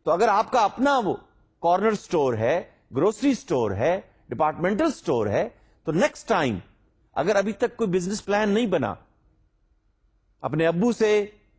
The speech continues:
اپنی والدہ سے، اپنے چچا سے، اپنے بھائی سے بیٹھ کر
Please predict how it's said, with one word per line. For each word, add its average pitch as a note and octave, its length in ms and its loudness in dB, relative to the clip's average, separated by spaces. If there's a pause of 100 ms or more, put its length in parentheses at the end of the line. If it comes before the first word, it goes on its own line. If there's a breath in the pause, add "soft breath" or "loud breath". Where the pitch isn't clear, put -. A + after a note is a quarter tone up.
(120)
اپنی D3+ 220 -2
والدہ F#3 340 2 (100)
سے، F#3 260 4
اپنے D#3 240 -2
چچا G#3 440 0
سے، F#3 120 2 (120)
اپنے E3 180 -4
بھائی D#3 280 0
سے C#3+ 140 -6 (100)
بیٹھ G3 220 0
کر A#2 140 -2